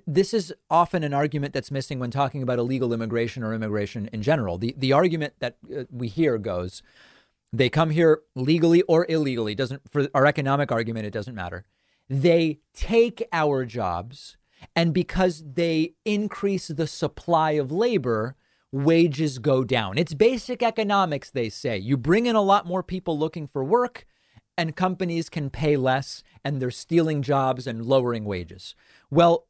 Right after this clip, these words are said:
remember, wages are only part of the cost of a good or service. And remember that all of those immigrants in your community, legal or illegal immigrants, they also buy stuff. They also rent apartments. They also buy food.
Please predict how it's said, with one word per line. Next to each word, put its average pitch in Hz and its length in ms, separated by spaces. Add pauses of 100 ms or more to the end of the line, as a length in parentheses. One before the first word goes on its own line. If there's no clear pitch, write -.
remember, 147 520 (420)
wages 196 640
are 165 160
only 165 320
part 160 280
of 135 120
the 143 80
cost 147 460
of 123 100
a 123 60
good 117 160
or 113 80
service. 92 580 (360)
And 165 180
remember 170 560
that 143 240
all 196 240
of 190 120
those 180 320
immigrants 160 480
in 147 80
your 127 160
community, 113 640
legal 165 480
or 147 220
illegal 156 480
immigrants, 107 640
they 156 240
also 214 340
buy 95 220
stuff. - 320 (960)
They 160 180
also 202 300
rent 131 240
apartments. 101 680 (460)
They 135 120
also 180 320
buy 135 220
food. 110 400